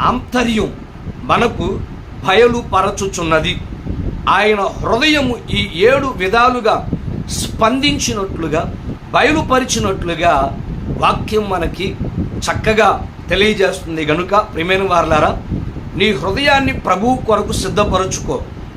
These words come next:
ఎందుకంటే హృదయము అన్నిటికంటే ఘోరమైన వ్యాధి గలది, మోసకరమైనది అని ఇర్మియా గ్రంథంలో వ్రాయబడింది.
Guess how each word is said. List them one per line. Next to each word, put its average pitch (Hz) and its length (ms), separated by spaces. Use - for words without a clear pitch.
ఎందుకంటే 196 680
హృదయము 269 640
అన్నిటికంటే 220 880
ఘోరమైన 208 800
వ్యాధి 220 400
గలది, 226 400
మోసకరమైనది 196 1120
అని 185 280
ఇర్మియా 202 300
గ్రంథంలో 185 420
వ్రాయబడింది. 170 720